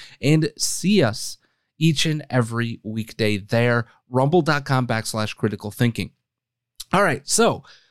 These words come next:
what am I going to be talking about prior to the W T F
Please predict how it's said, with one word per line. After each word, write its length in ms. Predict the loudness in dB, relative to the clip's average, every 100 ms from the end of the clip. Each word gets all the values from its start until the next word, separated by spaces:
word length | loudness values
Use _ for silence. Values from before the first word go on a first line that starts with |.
| 0
what 160 | 4
am 80 | 4
I 100 | 4
going 320 | 2 0 0
to 80 | 0
be 140 | 0 0
talking 480 | 2 0 0 -2
about 500 | -2 -2 2 2 0 -8 -16 _
prior 640 | -4 2 4 4 4 2
to 220 | 0 -2
the 220 | 2 2 2
W 360 | 0 0 -6
T 300 | -8 -2 -2
F 180 | -2